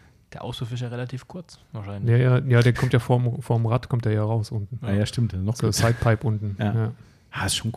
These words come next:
Speaker 3: cool. Ah, es gibt schon tolle Autos. Das ist
Speaker 1: Mhm.
Speaker 3: schon, ja, das ist das Schlimme. Es gibt zu viel, zu viel, zu viel.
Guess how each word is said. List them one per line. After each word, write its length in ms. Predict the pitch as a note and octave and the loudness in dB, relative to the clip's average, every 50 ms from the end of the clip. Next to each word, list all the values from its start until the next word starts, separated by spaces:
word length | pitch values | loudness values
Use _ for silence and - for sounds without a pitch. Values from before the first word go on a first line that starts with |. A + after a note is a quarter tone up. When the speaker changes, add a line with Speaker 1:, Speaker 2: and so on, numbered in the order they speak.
| - | -8
Speaker 3:
cool. 60 | - - | -10 -8
Ah, 60 | - G#2+ | -8 -8
es 80 | - - | -8 -10
gibt 160 | - - - | -12 -12 -10
schon 120 | - - | -10 -12
tolle 200 | - - - - - | -10 -10 -12 -10 -10
Autos. 280 | - - _ - - - A#2+ | -12 -14 _ -18 -12 -4 -2
Das 120 | C3 A2 | 0 0
ist 80 | G2 G#2+ | 0 0
Speaker 1:
Mhm. 40 | A2+ | -2
Speaker 3:
schon, 220 | A2+ G#2+ G#2+ G#2+ - _ _ _ _ _ - - - - - - - - - | -4 -4 -6 -8 -10 _ _ _ _ _ -20 -20 -20 -20 -20 -20 -20 -4 2
ja, 220 | - A#2+ B2+ C3+ C#3 | 6 8 8 8 8
das 160 | C3 A#2 - | 6 4 0
ist 160 | B2+ A#2+ - | -2 0 0
das 80 | A#2+ - | -2 0
Schlimme. 200 | - G#2+ G#2+ G2+ | 0 0 0 0
Es 100 | - - | -2 -4
gibt 140 | - - | -8 -10
zu 80 | - - | -10 -8
viel, 300 | - - A2+ A2 G#2+ A#2+ | -4 -2 -2 -2 -2 -4
zu 140 | - - G2+ | -6 -6 -6
viel, 200 | F#2+ - A2 A2+ | -4 -4 -4 -6
zu 160 | - - G2+ | -6 -8 -6
viel. 240 | F2 F#2 F#2+ F#2+ F#2+ | -4 -4 -4 -4 -4